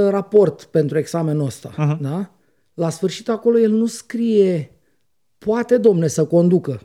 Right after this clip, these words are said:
Speaker 1: dă-i drumul să plece." Pentru că medicii au zis, "Păi stați, domne, puțin,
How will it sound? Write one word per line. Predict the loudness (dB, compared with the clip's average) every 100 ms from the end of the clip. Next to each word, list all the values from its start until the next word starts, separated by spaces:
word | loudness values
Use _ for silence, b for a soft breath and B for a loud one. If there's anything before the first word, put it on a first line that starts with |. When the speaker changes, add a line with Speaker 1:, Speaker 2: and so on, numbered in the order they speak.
| _
Speaker 1:
dă-i | 2 4 4 2 -12
drumul | 0 4 4 4 -2 -4
să | -2 0
plece." | 2 0 -4 -16 _ _ _ _ _ _ -8
Pentru | -6 -6 -6
că | -4
medicii | -4 -4 -6 -6 -6 -4 -4 -2
au | -2 0
zis, | -2 -6
"Păi | -6
stați, | -8 -8 -6
domne, | -2 0 0
puțin, | -4 -4 -4 -4